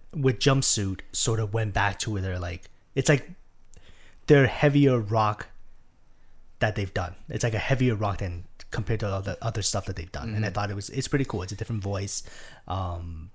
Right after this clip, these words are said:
Speaker 1: but it's still, you know, still good old Twenty One Pilots. So
Speaker 2: Yeah.
Speaker 1: I'm a huge fan of them. So I think if you're a fan of Twenty One Pilots or if you've never checked out for Twenty One Pilots,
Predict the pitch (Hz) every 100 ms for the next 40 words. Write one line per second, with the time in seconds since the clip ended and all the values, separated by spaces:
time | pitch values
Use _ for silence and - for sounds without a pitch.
0 | _ - 101 101 - 120 107 107 104 95
1 | - 95 - 95 90 87 - - 98 90
2 | - 143 127 - - 107 98 - - -
3 | - 131 151 139 - 120 113 110 107 -
4 | - - - - 110 101 98 101 92 92
5 | - - - - - - 107 123 131 127
6 | 127 117 131 127 127 127 123 107 107 101
7 | 110 110 - 110 110 - - 110 107 107
8 | 104 107